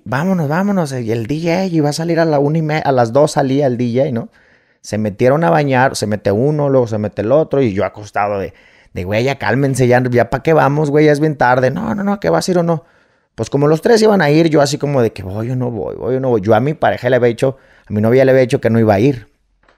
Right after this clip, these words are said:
Y resulta que, pues, me convencieron, ¿no? En ese momento, fíjate, te voy a contar unos detalles porque vale la pena y, y todos los detalles que se alinearon para que sucediera lo que sucedió.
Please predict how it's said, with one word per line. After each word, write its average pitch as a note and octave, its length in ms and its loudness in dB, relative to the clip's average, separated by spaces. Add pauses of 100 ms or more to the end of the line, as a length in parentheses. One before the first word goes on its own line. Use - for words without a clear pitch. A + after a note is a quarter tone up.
(260)
Y F2 80 -12
resulta G2+ 440 -2
que, A#2 140 0
pues, G2+ 160 -2
me G2 120 -2
convencieron, F#2 600 -4
¿no? B2 180 -4 (680)
En C#3 160 2
ese B3 160 4
momento, E3+ 560 2
fíjate, D#3 320 2
te C3 80 0
voy C#3 100 4
a - 40 2
contar F3 280 2
unos F3+ 220 2
detalles C3+ 400 2
porque B2 280 -2
vale A#2 220 4
la B2 200 2
pena A#2 460 0
y, A#2 220 -6
y A#2+ 140 -4
todos F3 280 4
los F#3+ 200 4
detalles C3 420 2
que D3+ 100 -2
se - 160 -4
alinearon B2 680 0
para G#2+ 260 -6
que A2 140 -4
sucediera A2 600 0
lo A#2 140 2
que F#2+ 140 -6
sucedió. F#2+ 540 -4